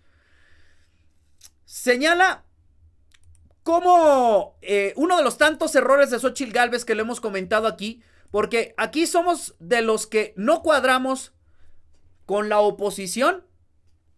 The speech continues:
pero somos de los que queremos que tengamos una oposi-, eh, que, que México merece tener una oposición respetable,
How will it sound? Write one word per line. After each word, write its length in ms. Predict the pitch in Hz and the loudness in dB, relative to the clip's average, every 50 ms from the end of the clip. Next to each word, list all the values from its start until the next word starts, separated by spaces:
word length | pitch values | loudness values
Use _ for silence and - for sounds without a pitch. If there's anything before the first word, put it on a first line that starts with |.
| _ _ _ _ _ _ _ _ _ _ _ _ _ _ _ - | _ _ _ _ _ _ _ _ _ _ _ _ _ _ _ -2
pero 480 | 311 381 415 359 320 370 392 - _ _ _ _ _ _ _ _ _ _ _ _ _ _ _ _ | 0 2 2 4 2 2 0 -4 _ _ _ _ _ _ _ _ _ _ _ _ _ _ _ _
somos 460 | _ - - 262 285 320 349 349 269 | _ -6 -2 -2 0 0 0 -2 -2
de 140 | 233 254 233 | 0 -2 0
los 280 | 220 214 208 190 180 - | 0 0 -2 -2 -4 -6
que 360 | - 202 190 - - _ _ _ _ _ _ _ _ _ | -4 -4 -4 -4 -6 _ _ _ _ _ _ _ _ _
queremos 640 | - 233 240 220 220 262 339 415 440 415 370 285 - - | -4 -2 0 2 2 4 2 2 2 2 0 0 0 -2
que 120 | 240 214 | -4 -4
tengamos 680 | - - 208 208 208 240 240 240 220 233 240 233 - _ _ _ - | -4 -4 -6 -4 -2 0 0 0 -2 -4 -8 -10 -14 _ _ _ -6
una 400 | 262 302 320 330 339 311 - - | -4 -2 0 0 0 -2 -2 0
oposi-, 720 | 220 214 214 214 208 208 190 185 180 - 185 175 175 170 | 0 0 0 -2 -4 -4 -4 -4 -4 -6 -10 -10 -8 -6
eh, 180 | 175 180 180 180 | -4 -4 -2 -2
que, 180 | 180 202 185 | -4 -6 -6
que 160 | 190 202 190 175 | -4 -6 -6 -2
México 400 | 185 262 302 285 311 311 285 262 | -2 -2 -2 -2 -2 -4 -4 -4
merece 680 | 220 208 185 185 226 285 320 - - 226 220 - _ _ _ _ _ _ _ _ _ _ _ _ _ _ _ _ _ _ - | -2 -2 -2 0 2 2 2 0 -2 -4 -6 -6 _ _ _ _ _ _ _ _ _ _ _ _ _ _ _ _ _ _ -6
tener 480 | 196 208 214 247 269 294 285 - _ - | -6 -4 0 0 0 0 -2 -4 _ -4
una 460 | - 277 294 302 311 294 - - _ | -2 -2 0 0 0 -2 -2 -4 _
oposición 1200 | - 226 226 214 - - 226 220 196 - - 214 202 180 175 - 208 226 254 269 294 320 294 - - | 0 2 2 2 2 0 -2 -2 -2 -2 -4 -6 -8 -6 -6 -2 0 2 2 2 2 -2 -6 -12 -10
respetable, 1000 | 170 254 247 220 202 - - - 196 175 - - - 101 180 170 135 104 87 - | -6 -4 -2 -2 -2 -4 -6 -6 -6 -4 -2 -2 -2 0 -2 -2 -4 -8 -14 -18